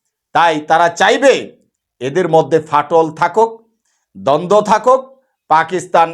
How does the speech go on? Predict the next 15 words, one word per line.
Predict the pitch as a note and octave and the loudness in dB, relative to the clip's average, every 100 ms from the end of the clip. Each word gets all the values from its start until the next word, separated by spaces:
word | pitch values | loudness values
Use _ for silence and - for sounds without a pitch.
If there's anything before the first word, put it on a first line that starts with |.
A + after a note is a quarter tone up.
| D#3+ | -4
ইরানের | D#3 D#3+ D#3+ D3+ | 0 0 0 -2
যেন | B2+ D3+ D3+ - | -2 -2 -2 -2
সম্পর্ক | D3 D3 D3+ D3 C3+ | -4 -2 -2 -2 -2
গড়ে | C3+ C#3+ B2+ | 0 -2 2
না | D#3+ A3 | 2 2
ওঠে, | - D3 - - _ _ _ _ | 0 -4 -4 -12 _ _ _ _
সেজন্যই | - G3 D3+ F3+ B3 D4 G#3+ | 0 0 2 0 2 0 0
কিন্তু | A3 G3 E3 C3+ - - A#2+ | -4 -2 -2 -4 -12 -10 -4
যুক্তরাষ্ট্র | D#3+ E3 F3 D#3+ - E3+ D#3 | -4 0 0 -2 -2 -2 0
পাকিস্তানকে | D3 D3 D3+ E3 C#3+ C#3+ C#3+ | -2 -2 -6 -4 -2 -4 -2
সরাসরি | C#3+ C#3+ - C3 G2+ | 0 0 -4 -10 -8
ভেটো | B2+ C#3+ | -10 -8
দিচ্ছে। | B2 B2 - G#2+ - _ - | -10 -10 -12 -14 -14 _ -4
তবে | E3+ G3+ | -2 0
এই | G3 | 0